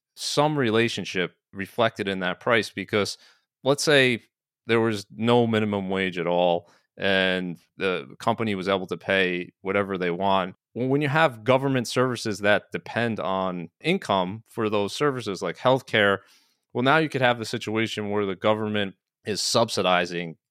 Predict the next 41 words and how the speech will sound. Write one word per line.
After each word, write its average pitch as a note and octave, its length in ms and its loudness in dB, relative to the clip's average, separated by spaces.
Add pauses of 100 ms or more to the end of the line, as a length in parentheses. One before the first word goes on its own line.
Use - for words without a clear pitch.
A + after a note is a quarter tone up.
that F2 260 -2
corporate F2 400 -6
employer, E2 580 -8 (140)
right? F#2 260 -4
It D3 120 2
is F3 180 4
very B2+ 280 4
complicated. G#2+ 760 0 (240)
Like, G2 140 -4
my C#3 200 2
personal C3 440 -2
belief G#2+ 380 2 (400)
is G#2+ 140 -4
that G#2 180 0
the F#2 80 0
market G2+ 400 2
should G#2+ 240 -8 (160)
determine A2 460 -4
the G2+ 140 -4 (120)
wage G#2 400 0
because F#2 520 -2 (360)
who C#3 180 4
would B2+ 140 0
be A2 120 0
better A2 320 4
than G2 140 -2
a E2+ 60 -4
business G2 460 0
to F2+ 120 -8
say F#2+ 220 0
what F#2 220 -2
the F2 60 -10
value F#2+ 480 2
of G2+ 100 -2
that G#2+ 220 6
is? A2+ 280 2
And G#2 100 -4
if - 120 -10
people A#2+ 380 2
were G2+ 120 4
being A2 420 2